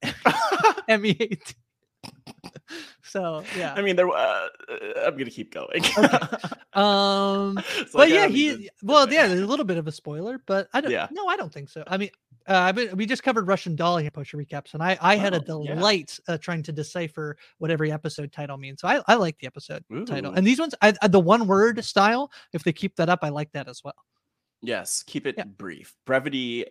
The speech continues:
Speaker 2: is a sign of genius. That's something that a high school teacher of mine once said,
Speaker 1: Ooh,
Speaker 2: 'cause I
Speaker 1: yeah.
Speaker 2: talk and write too much.
Speaker 1: Yeah. Um,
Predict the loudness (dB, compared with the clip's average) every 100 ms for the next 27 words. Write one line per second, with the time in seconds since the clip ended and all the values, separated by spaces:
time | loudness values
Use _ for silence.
0 | -8 -8 -8 -8 -8 -6 -8 -12 -12 -10
1 | -2 -2 0 0 0 0 -2 -2 -2 -4
2 | -4 -4 -4 -6 -8 -10 -8 -8 -8 -10
3 | -12 -14 -12 -12 -14 _ _ -10 -10 -12
4 | -14 -16 -14 -14 -14 -16 _ -12 -8 -8
5 | -10 -16 -12 -8 -8 -6 -8 -10 -14 -16
6 | -20 -20 _ _ -12 -12 -12 _ _ _
7 | -2 0 2 0 -2 -4 -6